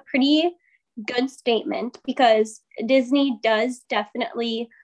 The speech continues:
walk a fine line. And I think if they weren't the giant that they are now,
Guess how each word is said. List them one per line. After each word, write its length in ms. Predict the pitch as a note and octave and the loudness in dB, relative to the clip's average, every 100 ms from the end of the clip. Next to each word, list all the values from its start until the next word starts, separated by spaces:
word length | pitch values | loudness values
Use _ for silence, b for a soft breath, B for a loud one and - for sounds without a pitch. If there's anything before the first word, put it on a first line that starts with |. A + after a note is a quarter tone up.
| b | b
walk 280 | A#3+ A#3 A#3 | 2 2 2
a 60 | C4 | -6
fine 520 | - A3+ A3+ A#3+ A#3 | -2 -2 0 -2 -2
line. 560 | G#3+ G3 G3+ G#3+ C#4 D4+ _ _ _ B3+ | -2 -2 -2 -2 -2 -4 _ _ _ 0
And 120 | B3+ | 2
I 140 | A#3+ - | 0 -2
think 200 | B3+ C4 | -6 -6
if 120 | C4+ | -4
they 140 | B3 A#3 - | -2 -2 -2
weren't 320 | A3+ B3 - _ | -4 -4 -8 _
the 380 | A3+ A3 A3 G#3+ | -4 -2 0 -2
giant 600 | - A3+ G#3+ A3 A#3 A#3+ - | 0 0 2 2 0 -2 -2
that 160 | A3+ A3+ | -2 0
they 140 | G#3 | -2
are 380 | - G3+ G3+ G3 | 0 -2 -2 -4
now, 680 | G#3 G3+ G#3 G#3+ B3 C#4+ | -6 -4 -2 0 2 0